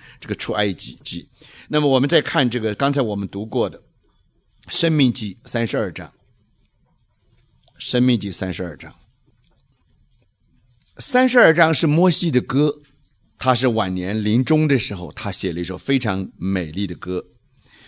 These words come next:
那么这里他告诉我们说，第九节，“耶和华的份本是他的百姓，他的产业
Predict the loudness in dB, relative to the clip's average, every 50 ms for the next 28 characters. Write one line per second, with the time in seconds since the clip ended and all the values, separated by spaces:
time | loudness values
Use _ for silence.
0 | -20 -20 -20 -20 -12 -4 -2 -2 0 4 4 4 4 4 2 0 -2 0 0 0
1 | 0 0 -2 -4 -4 -4 -4 -6 -6 -6 -4 -4 -4 -4 -4 -6 -6 -6 -6 -6
2 | -6 -8 -8 -8 -10 -12 -12 -8 -8 -8 -8 -10 _ _ _ 0 2 4 4 4
3 | 2 0 -2 -2 -2 0 -2 -2 -4 -6 -2 0 0 0 0 0 -4 -6 -6 -4
4 | -4 -4 -6 -8 -10 -6 -6 -6 -6 -6 -6 -6 -6 -6 -6 -10 -12 -10 -6 -4
5 | -4 -4 -4 -8 -14 _ _ _ _ _ _ _ _ -20 -20 -20 _ _ -6 -2
6 | 0 2 2 2 0 0 -2 0 -2 -2 -2 0 4 6 6 6 4